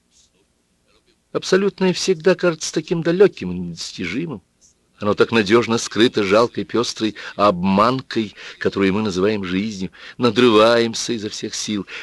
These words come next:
трудимся, как муравьи, и все же вечно бегаем и бегаем по кругу, доберемся мы до цели.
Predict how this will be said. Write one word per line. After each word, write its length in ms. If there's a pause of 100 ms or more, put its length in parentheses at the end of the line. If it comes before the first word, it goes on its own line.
(100)
трудимся, 580
как 160
муравьи, 580 (400)
и 180
все 260
же 140
вечно 420
бегаем 720
и 40
бегаем 580
по 140
кругу, 480 (260)
доберемся 600
мы 80
до 140
цели. 460